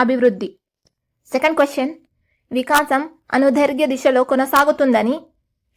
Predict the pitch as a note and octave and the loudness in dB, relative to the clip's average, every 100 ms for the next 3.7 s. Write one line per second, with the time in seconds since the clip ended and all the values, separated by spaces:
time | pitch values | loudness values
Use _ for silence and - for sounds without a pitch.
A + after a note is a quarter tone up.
0 | - D4 D#4 D#4 D4+ D#4 E4 C#4 C#4 D4 | -2 0 2 0 4 2 4 -4 0 0
1 | C#4+ D4 D4+ - C#4+ C4 A#3+ G3 - _ | 0 0 0 0 -2 0 -2 -4 -10 _
2 | _ _ _ _ _ _ _ _ _ _ | _ _ _ _ _ _ _ _ _ _
3 | _ _ _ - C4 D4+ D#4+ | _ _ _ -4 -2 0 2